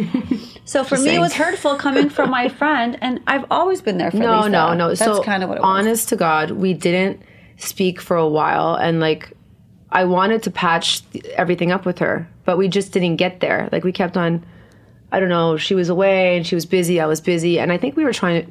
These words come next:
Speaker 3: maybe avoiding it a little
Speaker 1: Mm-hmm.
Speaker 3: bit. Um, and, um,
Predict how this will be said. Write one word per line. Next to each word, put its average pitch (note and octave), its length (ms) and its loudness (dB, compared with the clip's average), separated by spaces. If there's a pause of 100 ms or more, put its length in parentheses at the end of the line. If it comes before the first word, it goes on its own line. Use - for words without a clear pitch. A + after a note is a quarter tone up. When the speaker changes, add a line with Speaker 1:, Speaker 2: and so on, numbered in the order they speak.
(140)
Speaker 3:
maybe F3 360 0
avoiding D3+ 380 0
it G3+ 260 -2 (120)
a - 60 0
little G3+ 160 4
Speaker 1:
Mm-hmm. F#3 280 2
Speaker 3:
bit. E3+ 60 -12 (440)
Um, D#3 500 2 (760)
and, D#3+ 440 0
um, D3 540 0